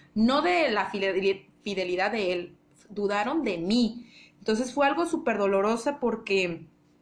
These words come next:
porque habían creído más en él que en su propia hija, ¿no? Entonces, para ellos fui yo la del problema. Ellos me decían que por, que por ser terca, por ser,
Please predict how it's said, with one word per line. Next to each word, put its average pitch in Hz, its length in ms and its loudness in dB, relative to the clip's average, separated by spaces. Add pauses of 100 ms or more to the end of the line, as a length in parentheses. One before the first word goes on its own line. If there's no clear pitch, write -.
(580)
porque 220 260 0
habían 233 260 2
creído 269 360 0
más 240 300 2
en 233 120 2
él 220 200 0
que 233 80 -4
en 214 120 -2
su 190 160 -10
propia 190 320 -2
hija, 202 320 -4
¿no? 214 320 -8 (440)
Entonces, 208 1000 0
para 202 300 2
ellos 233 560 0
fui 226 240 2
yo 220 140 2
la 214 140 2
del 208 140 0
problema. 214 840 2
Ellos 196 340 -2
me 208 120 0
decían 180 460 -4
que 180 600 -2 (100)
por, 214 220 -2
que 220 120 0
por 202 320 -2
ser 196 260 -4
terca, 185 520 -2
por 196 160 -2
ser, 190 440 -2